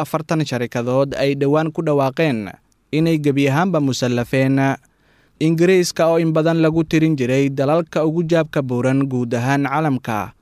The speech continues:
ayaa hadda waajahaya dhibaato dhaqaale middii ugu darneed abid ee dalkan soo marta, iyadoona laga baqayo in dalkaasi ay macluulba ka dilacdo.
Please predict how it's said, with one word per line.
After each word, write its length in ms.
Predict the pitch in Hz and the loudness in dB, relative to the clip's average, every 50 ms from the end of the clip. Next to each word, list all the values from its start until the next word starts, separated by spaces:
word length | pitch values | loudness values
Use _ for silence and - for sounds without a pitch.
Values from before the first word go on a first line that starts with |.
| _ _ _ _ - | _ _ _ _ -2
ayaa 320 | 123 151 175 180 180 180 | 0 2 2 2 2 0
hadda 160 | 175 170 175 170 | 0 2 2 2
waajahaya 580 | 170 170 165 160 160 175 175 165 156 160 165 160 | 2 2 2 0 0 0 0 0 2 2 0 0
dhibaato 380 | 165 165 151 160 151 - - 160 | 0 -2 -2 -2 -2 -2 -2 -2
dhaqaale 480 | 156 151 131 - - 120 120 127 135 135 | -2 -2 -4 -2 -2 -2 0 0 2 2
middii 460 | 139 139 147 170 170 170 180 196 185 170 | 2 2 2 0 0 -2 -2 -2 -2 0
ugu 160 | 160 165 175 | 0 0 -2
darneed 560 | 160 139 127 117 120 123 131 135 139 135 120 - - | 0 0 -2 0 0 0 0 0 0 -2 -4 -4 -2
abid 320 | 180 175 151 139 120 - | -2 0 0 0 0 0
ee 140 | 104 135 139 | -2 -2 0
dalkan 320 | 135 156 160 156 - 165 156 | 0 0 -2 -2 -2 -4 -2
soo 200 | 147 160 156 156 | -2 0 0 0
marta, 480 | 143 120 120 - - 135 131 135 135 - _ _ _ _ _ _ _ - | 0 -2 -2 -2 -2 0 0 0 -2 -4 _ _ _ _ _ _ _ -4
iyadoona 440 | 135 147 165 175 180 180 175 175 170 170 | -2 0 0 2 2 2 2 2 2 0
laga 220 | 170 160 170 170 | 0 0 0 0
baqayo 480 | 165 165 165 - 165 160 156 160 156 135 | 0 -2 -2 0 0 2 2 2 0 0
in 140 | 170 165 156 | -2 -2 0
dalkaasi 560 | 165 160 160 156 - 135 120 117 - - 135 | 0 0 0 -2 -4 -4 -4 -4 -4 -2 -2
ay 140 | 107 135 139 139 | 0 0 0 0
macluulba 560 | 139 139 131 131 139 160 185 180 165 160 151 | 0 0 0 0 2 2 2 2 0 0 -2
ka 120 | - 175 160 | -2 -2 0
dilacdo. 640 | 156 143 127 123 113 123 120 131 131 135 139 - | 0 0 0 0 -2 -2 0 2 2 2 2 0